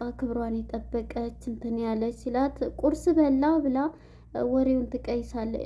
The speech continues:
"ሌላ እያወራሁሽ ይሄን ታወሪኛለሽ ሳ ምንድን ነው?" እያለ ግራ የተጋቡት አባቷ እንግዲህ አቶ ተሰማ ይሄን ይላታል። "ተነስታ ቆይ ቁርስ ላምጣልህ" እያለችው ነበር።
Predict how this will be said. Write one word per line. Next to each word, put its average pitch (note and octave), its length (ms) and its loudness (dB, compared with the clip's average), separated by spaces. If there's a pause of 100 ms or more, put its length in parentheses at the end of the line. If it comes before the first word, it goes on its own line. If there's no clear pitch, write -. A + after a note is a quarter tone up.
(120)
"ሌላ F#4 280 6
እያወራሁሽ C4+ 600 4
ይሄን C4 240 0
ታወሪኛለሽ A#3+ 800 -4
ሳ B3 240 -6
ምንድን B3+ 440 2
ነው?" B3 200 -2
እያለ A#3 360 -2 (480)
ግራ F4+ 320 8
የተጋቡት C4+ 840 0 (240)
አባቷ A#3+ 440 -8 (100)
እንግዲህ A3+ 340 -4
አቶ A3+ 180 -4 (120)
ተሰማ A#3 480 -4 (1080)
ይሄን C#4 360 6
ይላታል። A#3 560 -4
"ተነስታ C4+ 520 2
ቆይ B3 200 -4
ቁርስ - 320 -14
ላምጣልህ" A#3+ 640 -4
እያለችው A#3 580 -6
ነበር። A#3 380 -6